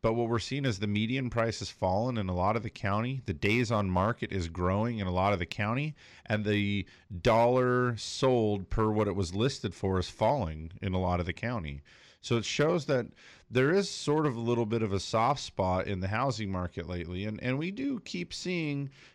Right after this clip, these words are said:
you know, last week we talked about pending home sales and new home sales and all that. All of those metrics all appeared to be a little bit soft. Um, in terms of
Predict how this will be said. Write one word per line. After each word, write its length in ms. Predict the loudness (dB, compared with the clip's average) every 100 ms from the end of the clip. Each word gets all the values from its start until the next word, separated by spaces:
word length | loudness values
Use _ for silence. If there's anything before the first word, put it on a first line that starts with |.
| -2
you 60 |
know, 120 | 0 4
last 400 | 4 2 0 0
week 300 | 0 0 -2
we 140 | -4
talked 360 | 0 0 0 -2
about 380 | 2 2 2
pending 380 | 0 -2 -2 -2
home 280 | 0 0 0
sales 380 | 0 2 2 0
and 100 | 0
new 160 | 0
home 220 | 2 0 -2
sales 420 | 0 2 2 0
and 80 | 0
all 160 | 2
that. 260 | 2 0 -4 -16 -20 -20 _ 0
All 280 | 4 4 4
of 140 | 2
those 300 | 0 0 0
metrics 440 | -2 0 -2 -2
all 280 | 0 2 2
appeared 440 | 0 -4 -2 -2 -2
to 60 |
be 140 | -2 -2
a 80 |
little 200 | -2 -2
bit 220 | -4 -6 -6
soft. 640 | -4 -4 -4 -14 -20 -20 _ _ _ _
Um, 540 | -2 0 0 -2 -6 -12 _ -20 _
in 280 | 0 0 -2
terms 440 | -2 0 0 0
of 460 | 0 0 0 -6